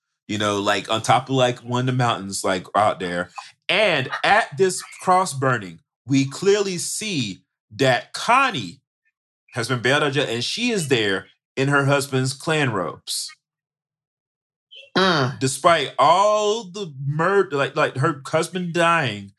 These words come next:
Speaker 1: and her being s-, looking at going to jail for a long time for a conspiracy to blow up people and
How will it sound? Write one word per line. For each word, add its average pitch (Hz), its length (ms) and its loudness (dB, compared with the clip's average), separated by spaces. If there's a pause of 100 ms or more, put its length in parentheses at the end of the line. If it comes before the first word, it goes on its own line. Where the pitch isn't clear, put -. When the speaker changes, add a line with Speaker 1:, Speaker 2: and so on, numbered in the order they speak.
(340)
Speaker 1:
and 127 420 0
her 156 400 2 (140)
being 160 320 -2
s-, - 300 -8 (220)
looking 170 320 0
at 135 220 0
going 151 240 2
to 147 80 -2
jail 160 280 2
for 131 180 0
a 127 100 2
long 135 280 0
time 139 320 0
for 110 120 -6
a 101 60 -6
conspiracy 139 460 -4
to 131 100 2
blow 120 260 2
up - 180 0
people 110 340 -6
and 113 220 -10